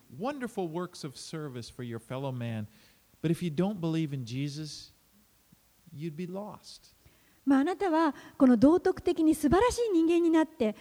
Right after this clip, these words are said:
Speaker 2: そしてもう素晴らしい奉仕の働きを周りの方たちに施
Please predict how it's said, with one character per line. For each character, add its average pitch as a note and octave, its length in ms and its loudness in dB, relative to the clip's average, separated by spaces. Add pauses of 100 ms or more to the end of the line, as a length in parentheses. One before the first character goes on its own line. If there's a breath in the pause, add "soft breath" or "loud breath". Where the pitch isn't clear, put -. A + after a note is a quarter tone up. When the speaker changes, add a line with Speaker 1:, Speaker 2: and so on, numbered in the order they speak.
(140 loud breath)
Speaker 2:
そ D4 160 2
し C#4 60 -6
て D4+ 120 -2
も C#4 120 2
う C4+ 60 2
素 C#4 140 -4
晴 F4+ 160 4
ら G#4+ 100 4
し - 100 -4
い A4 200 4 (380 loud breath)
奉 F#4 220 6
仕 F4+ 160 2
の C4+ 80 6
働 B3 480 0
き B3+ 160 0
を C#4+ 80 4
周 C4 280 4
り C4+ 60 4
の C4+ 100 2
方 C#4 220 -4
た C4 140 -4
ち B3+ 100 -6
に B3 80 2
施 G#3+ 60 -2